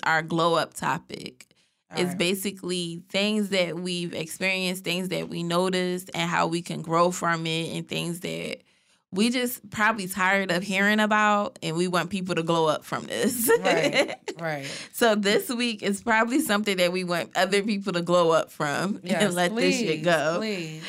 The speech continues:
Speaker 1: So why do people have relationship goals or attempt to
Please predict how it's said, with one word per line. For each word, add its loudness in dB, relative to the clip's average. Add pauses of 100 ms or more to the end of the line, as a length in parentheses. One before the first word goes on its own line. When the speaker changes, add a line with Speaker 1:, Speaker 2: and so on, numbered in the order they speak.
(160)
Speaker 1:
So 2
why 2
do -2
people -6
have 0
relationship -4
goals 2
or 2
attempt -6
to -4